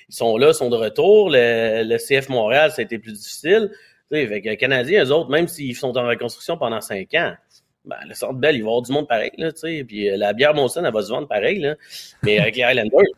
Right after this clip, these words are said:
c'est, eux autres, c'est, c'est plus normal, je pense. Il faut des résultats. Mais oui, il faut des résultats, là, c'est du sport. Le, le, le résultat à la fin de la game, même si, euh, l'équipe s'améliore en repli défensif, là, tu sais, les, les amateurs à New York, ils vont s'en ficher pas mal, là. L'équipe, ce qu'ils veulent voir, c'est que,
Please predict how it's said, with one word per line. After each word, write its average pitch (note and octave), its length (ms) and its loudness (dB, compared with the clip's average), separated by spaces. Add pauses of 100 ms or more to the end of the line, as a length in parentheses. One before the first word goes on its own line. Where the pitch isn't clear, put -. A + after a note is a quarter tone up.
c'est, F#2 320 -18 (180)
eux G2 320 -6
autres, E3 180 4
c'est, G2+ 160 -10 (200)
c'est - 220 -14
plus - 220 -6
normal, C3 360 0
je - 60 -14
pense. C#4 380 -6 (180)
Il - 80 -20
faut - 140 -4
des C3+ 100 2
résultats. A#2 460 -2
Mais G2+ 120 -4
oui, E3+ 160 -4
il G3 40 -16
faut F3+ 80 -10
des D#3+ 100 -2
résultats, D3 380 -4
là, C3 240 -4
c'est A#2+ 120 -14
du A2+ 100 -8
sport. - 360 -4 (340)
Le, G#2+ 180 -2
le, A2+ 140 4
le A#2 120 4
résultat C3 340 2
à F3 40 6
la D3+ 40 0
fin D#3 80 -2
de C#3 40 -2
la B2 120 4
game, D#3 200 2
même D3+ 180 2
si, D#3 240 0
euh, B2 200 6 (360)
l'équipe B2 280 -2
s'améliore C#3 460 2
en C3 140 -2
repli B2 240 0
défensif, C3 600 -2
là, C#3 120 0
tu C3+ 80 -8
sais, D3+ 100 -8
les, A2+ 160 -6
les G#2 160 -6
amateurs A2+ 360 0
à B2+ 100 2
New A2 100 -4
York, C3+ 220 0
ils A2 40 -14
vont G#2 120 -8
s'en G#2 180 -6
ficher - 240 -10
pas G#2+ 160 -4
mal, F3+ 200 0
là. C#3+ 120 -2
L'équipe, A#2 280 -6
ce - 60 -20
qu'ils B2 100 -8
veulent G#2+ 140 -2
voir, D3 180 0
c'est A#2 120 -12
que, G2 100 -10